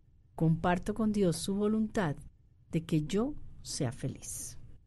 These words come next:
Vamos a hacer nuestra práctica de hoy,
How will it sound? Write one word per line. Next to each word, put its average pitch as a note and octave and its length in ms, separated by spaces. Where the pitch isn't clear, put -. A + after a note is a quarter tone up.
Vamos G3+ 320
a - 20
hacer F#3+ 400
nuestra C#3+ 420
práctica E3+ 600
de F#3+ 100
hoy, E3 220